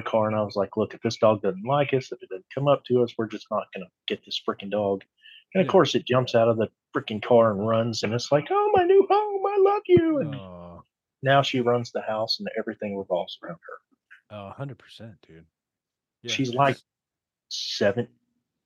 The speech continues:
Speaker 1: I, I don't know how old she is. I think they guessed her at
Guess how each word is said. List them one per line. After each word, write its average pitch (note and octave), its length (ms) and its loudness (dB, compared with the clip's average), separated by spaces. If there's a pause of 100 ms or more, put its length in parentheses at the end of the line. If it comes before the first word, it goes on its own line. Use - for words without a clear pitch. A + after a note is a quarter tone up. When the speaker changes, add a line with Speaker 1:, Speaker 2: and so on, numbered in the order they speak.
(100)
Speaker 1:
I, - 300 -6
I G#2+ 40 -2
don't - 160 -8
know - 100 -12
how - 140 -8
old - 180 -12
she - 180 -12
is. - 320 -16
I B2 60 -4
think B2 320 -4
they A#2 160 0
guessed A#2 320 0
her A#2 140 2
at - 120 -4